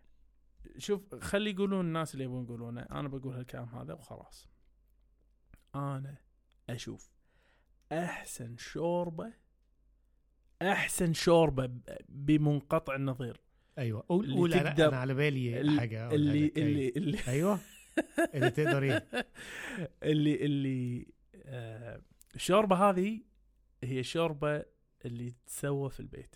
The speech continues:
Speaker 1: بس م-، آه، آه، بديهة الناس راح يقول، "إيه، يعني، أكيد شوربة في البيت وأكل البيت." No، no، no، لا، لا، لا، لا، لا، لا، لا، لا، لا، لا، لا. لا، مو هذا اللي أنا أقصده.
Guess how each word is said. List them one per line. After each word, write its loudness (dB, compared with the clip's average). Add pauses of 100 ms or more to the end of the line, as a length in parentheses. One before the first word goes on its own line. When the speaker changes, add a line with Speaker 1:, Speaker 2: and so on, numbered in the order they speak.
(120)
Speaker 1:
بس -6
م-، -2 (100)
آه، 0 (280)
آه، -2
بديهة 4
الناس -2
راح -4
يقول، -2 (440)
"إيه، 4
يعني، -8
أكيد -6
شوربة -4
في -12
البيت -8
وأكل -6
البيت." -8
No، 2
no، 4
no، 2
لا، 8
لا، 4
لا، -
لا، 4
لا، -6
لا، -
لا، -4
لا، -2
لا، -10 (220)
لا، -6
لا. -10 (440)
لا، -10 (260)
مو 4
هذا 4
اللي -2
أنا -10
أقصده. -18